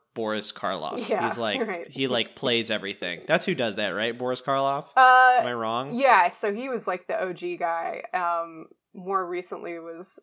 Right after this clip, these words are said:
Speaker 2: um, what is his name? He's in every
Speaker 1: Oh, the
Speaker 2: single
Speaker 1: guy
Speaker 2: one of Guillermo del Toro's movies. He plays
Speaker 1: Yeah, I can, the very tall,
Speaker 2: Yes.
Speaker 1: lanky man.
Speaker 2: Yeah, he is definitely modern day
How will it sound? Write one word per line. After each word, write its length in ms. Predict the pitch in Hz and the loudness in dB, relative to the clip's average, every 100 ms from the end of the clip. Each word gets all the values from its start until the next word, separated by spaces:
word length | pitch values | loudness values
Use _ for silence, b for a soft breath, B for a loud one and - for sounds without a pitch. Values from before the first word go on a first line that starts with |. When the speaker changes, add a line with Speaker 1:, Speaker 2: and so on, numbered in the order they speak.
| - | -6
Speaker 2:
um, 500 | 170 165 160 160 - _ _ _ _ _ _ _ _ | -4 -4 -8 -14 -20 _ _ _ _ _ _ _ _
what 140 | 202 226 | -4 -2
is 120 | 220 | -2
his 180 | 220 190 | -4 -4
name? 640 | 180 196 214 262 262 202 | -4 -2 0 0 0 -2
He's 220 | 190 208 202 | -4 -6 -6
in 280 | - 196 - | -6 -6 -4
every 260 | 180 180 233 | -6 0 4
Speaker 1:
Oh, 140 | 151 | 4
the 60 | 135 | 4
Speaker 2:
single 140 | 139 | 4
Speaker 1:
guy 360 | 135 135 131 131 131 | 6 8 8 6 2
Speaker 2:
one 40 | 123 - | -2 -10
of 40 | 185 | -6
Guillermo 380 | 190 180 175 175 | -2 0 0 -6
del 120 | 175 | -10
Toro's 640 | - 180 170 165 156 - - | -6 -4 -4 -6 -12 -16 -12
movies. 500 | 170 160 - - - _ _ _ | -12 -12 -14 -14 -18 _ _ _
He 140 | - 190 | -10 -10
plays 460 | - 185 185 180 143 | -4 -4 -2 -4 -2
Speaker 1:
Yeah, 300 | 123 113 98 | 2 2 2
I 240 | - 117 123 | 2 0 0
can, 220 | 139 117 | -4 -6
the 80 | 117 | -4
very 300 | 131 135 131 | -2 -2 -2
tall, 440 | - 123 120 110 | -2 0 0 2
Speaker 2:
Yes. 180 | - 113 | 0 0
Speaker 1:
lanky 360 | 110 107 107 | -4 -6 -8
man. 160 | 92 71 | -8 0
Speaker 2:
Yeah, 160 | 180 139 | 2 2
he 260 | - 226 | -4 -4
is 200 | 233 214 - - | -4 -6 -12 -6
definitely 480 | 202 175 202 175 180 | -2 -2 -4 -4 -4
modern 320 | 175 170 170 | -2 -2 -4
day 220 | 170 160 | -6 -8